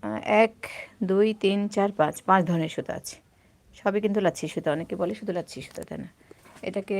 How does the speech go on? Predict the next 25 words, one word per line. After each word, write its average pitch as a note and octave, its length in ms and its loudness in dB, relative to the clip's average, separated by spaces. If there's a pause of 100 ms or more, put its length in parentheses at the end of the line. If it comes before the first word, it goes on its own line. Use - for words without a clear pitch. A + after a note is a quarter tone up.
আহ, D#3+ 960 -2
সিল্কি A3 300 -2
দেখে G#3+ 200 6
অনেকে F#3+ 220 -2
সুন্দরী F#3 300 0
সুতা F#3 120 -2 (100)
মনে D3 160 0
করে, D3+ 120 -2 (180)
তা - 80 -2 (100)
কিন্তু D3+ 200 -8
না। - 140 -8
সুন্দরীটা F3 400 -4
আরও E3 180 -2
হালকা D3+ 280 -6
হয়, - 140 -14 (500)
ঠিক C4+ 200 -12
আছে? B3 180 -12 (280)
আরও F#3+ 200 -6
হালকা। - 200 -10 (960)
তো - 80 -4 (220)
এখন - 220 -14
এই G3+ 80 -6
যে F#3+ 140 -8
দেখেন F#3+ 280 -8
এটা A#3 140 -8